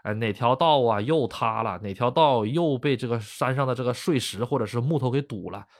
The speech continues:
很正常啊，大家一定要最好能避开啊，合理一点儿。嗯，去一些其他地方，嗯，可以玩儿玩儿，比如说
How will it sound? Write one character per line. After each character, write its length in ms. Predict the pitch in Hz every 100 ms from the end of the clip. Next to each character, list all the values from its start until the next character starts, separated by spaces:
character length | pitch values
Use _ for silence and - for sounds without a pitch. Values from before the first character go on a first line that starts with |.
| -
很 180 | - 110
正 160 | 277
常 220 | - - - _ _ _ _ _ _
啊， 180 | - -
大 120 | - 143
家 200 | 143 143
一 140 | 131
定 140 | 151
要 340 | 139 127 113 - _ _ _ _ _
最 120 | - 233
好 120 | 101
能 120 | 98
避 160 | - -
开 320 | - 87 82 _ _
啊， 80 | -
合 220 | - -
理 80 | 131
一 100 | -
点 120 | 90
儿。 80 | - _ _ _ _
嗯， 180 | 107 92 - _ _ _ _ - -
去 120 | -
一 40 | 156
些 100 | 139
其 160 | -
他 100 | 190
地 140 | 214 165
方， 200 | 110 95
嗯， 120 | 104
可 120 | 104 131
以 80 |
玩 160 | 101 98
儿 60 | 104
玩 100 | 101
儿， 20 |
比 80 | 117
如 120 | 135
说 280 | 147 147